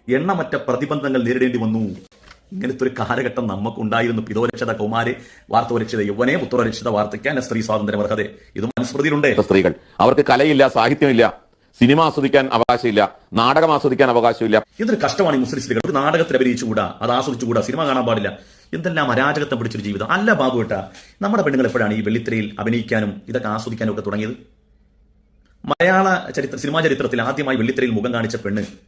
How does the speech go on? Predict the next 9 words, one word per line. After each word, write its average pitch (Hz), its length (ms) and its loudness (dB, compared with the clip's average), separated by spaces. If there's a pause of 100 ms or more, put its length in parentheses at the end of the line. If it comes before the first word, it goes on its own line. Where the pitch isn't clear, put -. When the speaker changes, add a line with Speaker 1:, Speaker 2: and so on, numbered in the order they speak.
(480)
Speaker 1:
തിരുവനന്തപുരത്ത് 156 560 0 (140)
നന്തംകൂടി 135 440 -2
ജനിച്ച, 113 200 -2
ആയിരത്തി 123 160 -2
തൊള്ളായിരത്തി 123 300 -2
മൂന്ന് 120 140 -2
ഫെബ്രുവരി 123 240 -2
പത്തിന് 113 260 -4
ജനിച്ച 104 200 -4